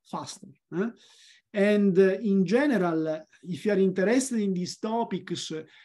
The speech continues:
that took for me so long time, you can look at this preprint. uh, where we already propose, uh,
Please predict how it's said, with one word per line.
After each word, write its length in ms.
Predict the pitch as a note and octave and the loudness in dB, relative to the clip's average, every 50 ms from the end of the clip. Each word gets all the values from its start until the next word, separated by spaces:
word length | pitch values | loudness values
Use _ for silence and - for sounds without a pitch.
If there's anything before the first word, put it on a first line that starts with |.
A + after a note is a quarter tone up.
| - _ _ _ _ | -20 _ _ _ _
that 380 | - E3+ D#3+ D#3 D#3 D3 C#3+ - | -20 -16 -10 -8 -8 -6 -2 0
took 300 | A#3 A#3+ - - F#3+ - | 0 0 0 0 -4 -4
for 140 | - F3 | -2 -2
me 200 | E3+ F3 F#3 F#3+ | 0 2 2 2
so 160 | F#3 - F#3 C#3+ | 2 2 0 -2
long 260 | A#2+ F3 E3+ D#3+ - | -2 -2 -4 -4 -6
time, 440 | - - G#3 G#3+ A3 G#3 G#3 G3 F3 | -8 -6 -4 -2 0 0 2 2 2
you 200 | D#3+ E3+ F#3+ F#3 | 2 0 -2 -2
can 220 | G3 F#3+ F3 E3+ | -2 -2 0 0
look 200 | F3 F#3 F#3 F3+ | -2 -2 -4 -6
at 80 | D#3+ C#3+ | -8 -8
this 180 | D3+ D3 - | -8 -10 -10
preprint. 800 | - - D3+ D3 D3 F#3 G3+ A3 A#3 A#3+ A#3+ A3+ - B3 A#3 A3+ _ _ _ _ _ _ _ _ - | -10 -10 -8 -6 -2 0 2 2 2 2 2 -2 -4 -6 -8 -8 _ _ _ _ _ _ _ _ -14
uh, 440 | E3 D#3+ D#3 D#3 D3+ D3+ D3 D3 D3 | -10 -8 -8 -6 -6 -6 -6 -6 -6
where 280 | C#3+ D#3 F3+ F3+ E3 | -2 0 2 2 2
we 260 | D#3+ D#3+ E3 D#3+ D#3 D#3 | 2 0 0 0 0 0
already 560 | D#3 D#3 D#3 D#3+ D#3+ D#3+ C#3+ D3+ D#3 D3+ D3 | 0 0 -2 0 0 0 0 -2 -4 -4 -4
propose, 720 | - - - E3+ D#3 C3+ E3 D#3+ D#3+ D#3+ D#3+ D#3 C3+ D3 | -6 -8 -8 -8 -6 -4 -2 0 0 0 0 0 -2 -2
uh, 160 | D#3 D3+ D3 | -4 -4 -6